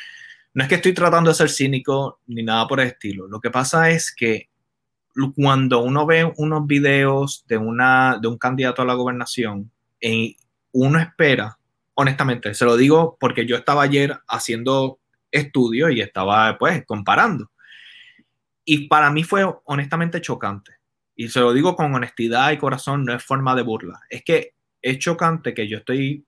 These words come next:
estudiando aquí unos problemas como, por ejemplo, algo que yo no sabía era tan grave, el problema de vivienda en Puerto Rico. O sea, muestran unas estadísticas en el caso de Victoria Ciudadana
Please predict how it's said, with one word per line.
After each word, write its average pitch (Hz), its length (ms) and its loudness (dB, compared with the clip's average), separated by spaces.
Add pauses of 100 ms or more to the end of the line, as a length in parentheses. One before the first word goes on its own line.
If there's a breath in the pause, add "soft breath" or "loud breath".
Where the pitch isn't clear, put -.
(220)
estudiando 131 680 0
aquí 139 360 0 (120)
unos 110 260 -8
problemas 131 440 2
como, 127 240 -2
por 107 120 -2
ejemplo, 127 260 -2
algo 113 200 -2
que 123 160 0
yo 123 100 -4
no 127 100 -4
sabía 117 500 0
era 123 460 0
tan 135 360 2
grave, 127 340 2
el 123 140 -2
problema 107 420 -2
de 127 80 2
vivienda 120 380 -2
en 127 100 -10
Puerto 117 280 -4
Rico. 110 280 -6
O 95 40 -8
sea, 98 220 -2
muestran 101 480 -6
unas 123 200 2
estadísticas 113 640 0
en 104 80 -2
el 98 80 -8
caso 98 220 -6
de 110 40 -2
Victoria 110 260 -4
Ciudadana 104 600 -4